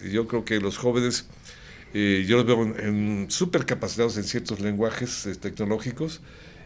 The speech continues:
y yo creo que eso, si es bien canalizado y si hay programas sociales y educativos y de toda índole,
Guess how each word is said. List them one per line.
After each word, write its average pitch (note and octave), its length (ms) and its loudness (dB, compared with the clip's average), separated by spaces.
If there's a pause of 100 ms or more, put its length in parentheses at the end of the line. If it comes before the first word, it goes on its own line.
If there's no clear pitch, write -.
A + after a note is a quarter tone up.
(160)
y A2 140 4
yo B2+ 140 6
creo C3+ 140 0
que C3+ 100 -2
eso, A2 160 0
si A#2 140 2
es C3 120 2
bien C3 140 0
canalizado A2+ 680 2
y A2 60 0
si - 140 -2
hay A#2+ 60 0
programas A2 540 0
sociales G#2+ 640 -2
y F2+ 280 -4
educativos G#2 920 -2 (420)
y G2+ 120 -2
de G2 140 0
toda C3 300 4
índole, C3+ 400 4